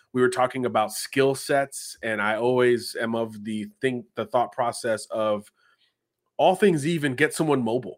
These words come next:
get somebody who can challenge the defense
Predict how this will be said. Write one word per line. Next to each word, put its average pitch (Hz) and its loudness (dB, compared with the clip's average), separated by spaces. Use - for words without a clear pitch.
get 131 -4
somebody 139 0
who 127 -2
can 110 -8
challenge 127 2
the 110 -12
defense 107 -6